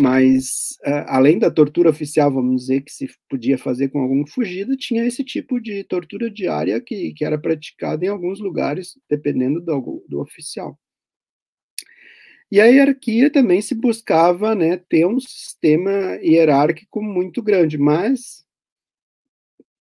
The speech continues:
era mais uma ansiedade do que realmente uma realidade.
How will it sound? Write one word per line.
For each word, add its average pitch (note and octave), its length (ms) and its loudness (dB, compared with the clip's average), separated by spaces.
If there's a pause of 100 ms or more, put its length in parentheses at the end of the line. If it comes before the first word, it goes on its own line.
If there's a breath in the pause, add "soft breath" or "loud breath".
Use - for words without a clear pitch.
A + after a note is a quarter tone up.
(440)
era D#3+ 240 4
mais E3 340 2
uma F#3 400 -2
ansiedade F3+ 840 0
do G#3 160 -14
que - 180 -8
realmente D#3+ 540 -2
uma F3 160 -4
realidade. F#3 800 -4